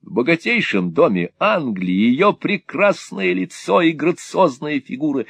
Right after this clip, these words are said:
были бы самым восхитительным и бесценным украшением. Вечером, часов в шесть, миссис Никльби была приведена в великое смятение давно ожидаемым стуком в дверь.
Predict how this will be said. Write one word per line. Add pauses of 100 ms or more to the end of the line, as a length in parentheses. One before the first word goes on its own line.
(140)
были
бы
самым
восхитительным (360)
и
бесценным
украшением. (1700)
Вечером, (320)
часов
в
шесть, (560)
миссис
Никльби
была
приведена
в
великое
смятение
давно
ожидаемым
стуком
в
дверь.